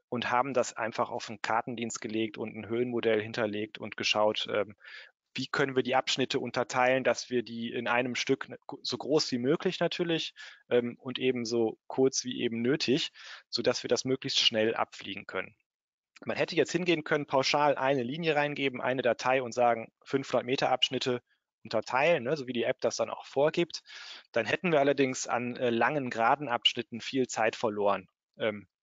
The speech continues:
wo wir dann, ähm, auch größere Abschnitte in einem Rutsch dann zum Beispiel hätten fliegen können. Denn dann muss man wieder eine neue Position aufnehmen, also sich irgendwie bewegen im Raum, äh, neuen Startpunkt einrichten. Ähm, damit verliert man Zeit, deswegen haben wir immer so lang wie möglich geplant.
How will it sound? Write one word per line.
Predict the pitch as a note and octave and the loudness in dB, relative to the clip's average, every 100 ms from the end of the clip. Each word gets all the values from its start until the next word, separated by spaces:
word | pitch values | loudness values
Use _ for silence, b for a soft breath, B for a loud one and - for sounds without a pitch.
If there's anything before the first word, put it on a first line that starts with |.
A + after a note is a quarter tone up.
| _ _ - | _ _ -6
wo | A2+ | -4
wir | G#2 | -2
dann, | G#2+ G#2 G#2+ | -2 -2 -2
ähm, | G#2 G#2 G#2+ | -4 -4 -2
auch | A#2 - | 0 0
größere | - B2 B2+ A2 | 0 0 0 0
Abschnitte | G2+ - B2 A2 | -2 -2 -6 -6
in | A2+ | -2
einem | A2 A2+ | -2 -2
Rutsch | A2 B2 - | -4 -4 -2
dann | A2 G2+ | -2 -2
zum | A2 | -4
Beispiel | G2+ G2+ - | -2 -2 -4
hätten | G2 G#2 | -8 -10
fliegen | - A2 G#2 G2 | -12 -10 -10 -8
können. | F#2+ F#2 _ B B B B - - | -8 -8 _ B B B B -6 -2
Denn | A2 | 0
dann | A2 | 0
muss | B2+ - | -2 0
man | C3+ A#2 | 0 2
wieder | A#2 | 2
eine | A#2 | 4
neue | A#2 A#2+ | 2 2
Position | - A#2 A#2 - D#3+ F3+ | 0 -4 -4 0 2 2
aufnehmen, | - C#3+ - C#3 C3+ C3+ | 2 0 0 0 0 0
also | A2 G#2 | -2 -4
sich | G#2+ G#2+ | -8 -6
irgendwie | A2+ A2+ | -4 -2
bewegen | A2+ B2 C3+ D3+ D3 | 0 2 2 2 0
im | C3+ | 0
Raum, | B2 A#2+ A#2+ B2 - | 4 6 4 0 -2
äh, | A#2 | -2
neuen | A2+ A#2+ C3+ | 2 0 2
Startpunkt | A2+ A2+ - A#2 A2 | 2 0 0 -10 -2
einrichten. | G#2+ G#2+ G#2+ G#2+ - - G#2+ B B B - | -2 0 -2 -4 -6 -12 -14 B B B -2
Ähm, | A#2 A2 - | -2 -2 -4
damit | B2 B2+ | -2 -2
verliert | - B2 C3 - | -2 0 2 0
man | A2+ | -4
Zeit, | - A#2+ C3 C#3+ B2 | -2 2 2 2 -4
deswegen | - B2 A#2 A2 | -4 -2 -2 -4
haben | B2 | -2
wir | A#2+ | -2
immer | A#2+ | -2
so | G#2+ | -2
lang | A2 A2+ B2+ D3 | 0 0 0 -2
wie | B2 | -6
möglich | A2 A#2 - - | -4 -2 -4 -8
geplant. | - - B2 C#3+ F#3+ - | -12 -4 0 2 0 -4